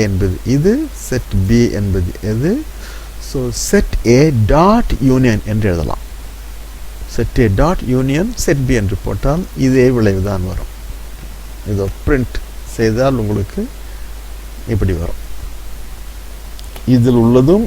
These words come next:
இதில் உள்ளதும் சேர்ந்து வரும். வேறு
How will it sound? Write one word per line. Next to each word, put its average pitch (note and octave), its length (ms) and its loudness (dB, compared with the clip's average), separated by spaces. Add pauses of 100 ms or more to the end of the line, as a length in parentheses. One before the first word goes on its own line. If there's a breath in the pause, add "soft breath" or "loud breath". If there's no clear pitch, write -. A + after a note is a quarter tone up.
(120)
இதில் A2+ 220 4
உள்ளதும் B2+ 320 4 (100)
சேர்ந்து A2 420 4 (840)
வரும். F#2 220 0 (200)
வேறு G3 320 8